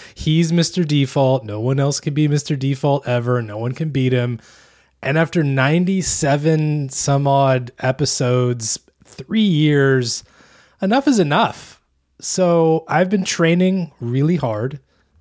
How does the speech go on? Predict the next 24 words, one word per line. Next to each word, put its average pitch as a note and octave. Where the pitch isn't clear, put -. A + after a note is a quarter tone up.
in C3
the A#2+
area C3
and B2
art C3+
of A#2+
default. C3
And F3
I A3
think B3+
I A#3+
can, A3+
I F3
think F#3+
I F#3
can F#3
take G3
him C3+
today G#2
in C3
this, B2+
uh, A#2+
forty-seven C3
round A#2